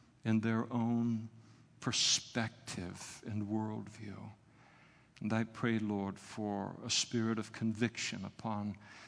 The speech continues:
their heart and our hearts, Lord, that we might repent of that and that we might be the pillar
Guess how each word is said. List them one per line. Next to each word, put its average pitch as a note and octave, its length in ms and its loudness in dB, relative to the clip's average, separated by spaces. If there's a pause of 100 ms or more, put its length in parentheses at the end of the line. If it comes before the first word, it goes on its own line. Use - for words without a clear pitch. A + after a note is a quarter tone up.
(220)
their A#2 320 4
heart G2 560 -6
and G#2 160 0 (120)
our G#2+ 280 0
hearts, - 680 -4 (160)
Lord, F#2+ 540 -6 (680)
that A2+ 160 0
we A#2 160 4
might A2 400 0
repent A#2+ 720 0
of F2+ 220 -10
that G2+ 320 -8 (840)
and G2+ 160 0
that A2 180 -2
we A2 160 4
might G#2 400 0
be G#2 300 0 (380)
the G#2 100 -4 (140)
pillar F#2+ 560 -2